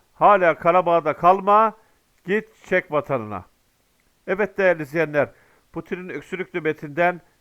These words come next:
ciddi hastalığının artık ortaya çıkma durumuna ve bundan sonraki süreçte Rusya'nın zayıf yönlerinin ortaya çıkması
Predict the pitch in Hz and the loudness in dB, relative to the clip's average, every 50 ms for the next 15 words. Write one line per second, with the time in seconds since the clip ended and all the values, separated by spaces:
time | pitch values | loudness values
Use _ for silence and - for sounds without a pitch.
0 | _ _ - 135 135 _ - 175 190 175 165 165 160 - - 170 156 147 151 147 | _ _ -20 -20 -20 _ -6 -4 -2 -2 -2 -4 -6 -4 -4 -4 -2 -2 -4 -6
1 | 147 156 165 165 151 - - 131 139 139 - - 117 147 143 139 - - 160 151 | -6 -6 -6 -8 -8 -6 -4 -4 -4 -4 -4 -10 -10 -8 -8 -8 -8 -6 -6 -8
2 | 147 - 143 - - 147 156 135 113 95 101 117 123 123 123 113 117 131 143 156 | -8 -10 -14 -14 -8 -6 -4 -4 -6 -8 -10 -12 -12 -10 -10 -8 -4 -2 -2 -2
3 | 147 - _ _ _ _ _ _ _ - 135 135 123 135 135 147 160 156 143 - | -4 -6 _ _ _ _ _ _ _ -10 -10 -10 -10 -10 -8 -6 -6 -6 -6 -8
4 | 143 135 123 117 - - - - 131 127 113 - - 147 147 151 143 - _ _ | -10 -10 -10 -12 -14 -18 -12 -8 -8 -8 -8 -6 -6 -4 -2 -2 -4 -6 _ _
5 | _ _ _ _ _ _ _ - 135 147 - _ - 139 135 135 147 151 156 143 | _ _ _ _ _ _ _ -14 -14 -14 -12 _ -6 -6 -6 -4 -6 -8 -8 -10
6 | - _ _ - 113 104 110 135 143 156 160 143 - - 117 123 127 123 120 123 | -14 _ _ -20 -16 -10 -8 -6 -6 -6 -6 -8 -12 -12 -10 -8 -8 -8 -6 -6
7 | 120 120 120 131 143 143 - - 120 120 110 - - 123 110 - - - _ - | -6 -6 -6 -10 -12 -12 -12 -10 -10 -10 -10 -8 -8 -8 -8 -8 -12 -18 _ -14
8 | 120 110 - - 151 151 151 | -14 -14 -10 -6 -6 -6 -6